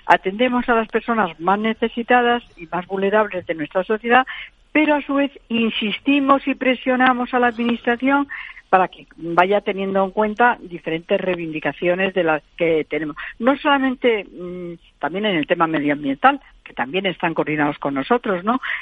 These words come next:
Y, eh, la coordinadora de O N Gs de cooperación. O sea, que yo creo que hacemos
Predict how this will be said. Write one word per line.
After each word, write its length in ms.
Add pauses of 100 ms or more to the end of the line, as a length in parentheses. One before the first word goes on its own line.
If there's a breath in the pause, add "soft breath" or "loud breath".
(160)
Y, 360
eh, 140
la 180
coordinadora 580
de 40
O 40
N 120
Gs 200
de 100
cooperación. 540 (320 loud breath)
O 40
sea, 140
que 100
yo 140
creo 240
que 180
hacemos 540